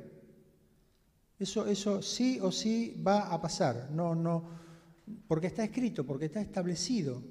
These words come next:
Y el Señor habla de, de, de que van a venir falsos cristos, de que, de que se, se van a presentar en nombre de Cristo personas que son falsas, obviamente, o sea, anticristos, ¿no?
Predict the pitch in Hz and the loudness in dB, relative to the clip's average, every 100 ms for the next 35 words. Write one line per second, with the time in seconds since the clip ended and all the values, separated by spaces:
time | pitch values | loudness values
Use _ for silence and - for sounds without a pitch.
0 | - - - 165 160 185 196 196 196 180 | -16 -20 -4 -2 2 6 8 10 10 8
1 | 165 151 143 143 143 143 - - 143 156 | 8 6 6 4 2 -2 -10 -4 0 2
2 | 170 156 160 165 160 151 151 - 202 190 | 2 2 0 0 -2 -2 -6 -2 2 2
3 | 156 - 147 143 143 - - - 135 135 | 2 0 0 0 -4 -6 -14 -6 -4 -2
4 | 139 139 170 156 143 160 165 143 139 139 | -2 -2 -6 -6 0 0 0 -2 -4 -4
5 | 139 165 151 143 - - 131 135 170 196 | 2 4 4 0 -8 -12 -4 2 4 4
6 | 156 135 139 170 170 147 131 127 165 - | 4 0 0 -2 -4 -6 -6 -6 -6 -6
7 | 143 139 - - - - 151 196 170 139 | -4 -4 -6 -14 -10 -6 -2 0 0 -2
8 | - 139 139 170 147 156 160 - - - | -4 -2 0 0 0 0 -2 -6 -16 -18
9 | - - 165 175 175 180 - - - - | -20 -8 -4 0 0 -2 -12 -18 -20 -14
10 | - 180 135 135 123 - 107 131 233 | -6 -6 -6 -10 -10 -10 -10 -6 -6